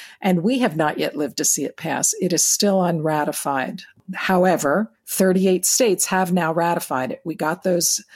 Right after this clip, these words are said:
final three just within the last four years. And we're closer to getting an E R A now than we ever have. So I can't help but think that Alice Paul is kind of watching and smiling on that one.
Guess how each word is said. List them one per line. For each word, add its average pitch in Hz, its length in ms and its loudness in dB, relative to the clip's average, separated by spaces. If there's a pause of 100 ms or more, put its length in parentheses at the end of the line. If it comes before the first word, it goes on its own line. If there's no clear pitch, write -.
(120)
final 185 440 2
three 165 580 0
just 196 300 0
within 185 240 -2
the 160 100 -2
last 147 380 -2
four 156 240 0
years. 147 580 -2 (640)
And 147 440 0
we're 170 280 2
closer 220 600 2
to 160 80 0
getting 156 320 0
an 147 140 -2
E 170 200 -2
R 160 200 0
A 147 160 0
now 156 280 0
than 143 200 -4
we 147 140 0
ever 143 200 0
have. - 480 -4 (380)
So - 220 0
I 156 80 0
can't 208 280 4
help 202 180 2
but 180 140 -2
think 175 180 0
that 170 100 0
Alice 156 260 0
Paul 156 220 -4
is 139 100 -2
kind 143 220 -4
of 143 80 -2
watching 139 460 -2
and 131 120 -4
smiling 151 560 0
on 147 160 -6
that 151 280 -2
one. 185 260 -8